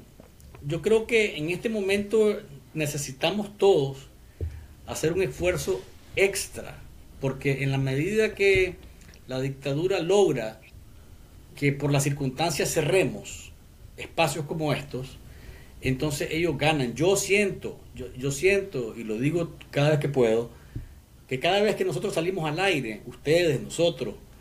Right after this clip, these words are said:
los medios de comunicación independientes, una nota informativa en la web, nosotros estamos dando una batalla titánica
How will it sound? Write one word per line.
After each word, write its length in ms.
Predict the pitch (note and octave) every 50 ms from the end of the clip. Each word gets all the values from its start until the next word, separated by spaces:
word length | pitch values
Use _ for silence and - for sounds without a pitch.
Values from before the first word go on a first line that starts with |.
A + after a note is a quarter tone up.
| - - - - - - -
los 140 | - A#2 A#2+
medios 220 | C3+ D#3+ F3+ F3+
de 80 | F#3 F#3
comunicación 340 | D#3 D3+ C#3+ C#3 C#3+ C#3 D3
independientes, 720 | E3 D#3+ C#3+ C3+ B2+ B2 C3+ D3+ D#3 D3 C#3+ - B2+ - -
una 520 | C#3+ E3 F3+ F#3 F3 E3 D3+ C#3 B2+ B2+
nota 180 | C#3+ D3+ D3+ E3+
informativa 560 | C#3 C#3 C3+ B2 A#2 A2+ - D3+ D#3 D3+ D3
en 80 | C#3
la 80 | B2 A2+
web, 320 | G#2+ C3+ D#3 D#3 C#3+ C#3+ - - - - - - - - - - - - -
nosotros 380 | C#3 C3 - E3 E3 F#3+ E3 C#3+ C#3+ - A#2 A#2 -
estamos 440 | - C3+ C3+ - F3 F3+ G3 F#3+ E3+
dando 160 | F#3 F#3 G3
una 100 | G3 G3
batalla 560 | F#3 E3+ D3+ C#3+ - E3+ F3 F3+ F3+ F3+ D#3 -
titánica 840 | E3 D#3+ - - G3 G3+ G#3 G3 F3 D3+ C#3 - - G#2 - -